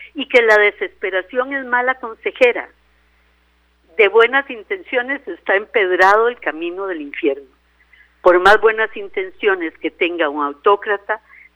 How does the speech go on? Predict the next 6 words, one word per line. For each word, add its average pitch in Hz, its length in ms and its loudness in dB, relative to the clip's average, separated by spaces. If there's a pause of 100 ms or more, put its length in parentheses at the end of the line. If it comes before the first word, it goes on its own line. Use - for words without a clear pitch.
termina 220 640 0
construyendo 180 1120 -2
estados 156 600 0
dictatoriales 160 960 2 (360)
de 180 140 4
los 175 180 0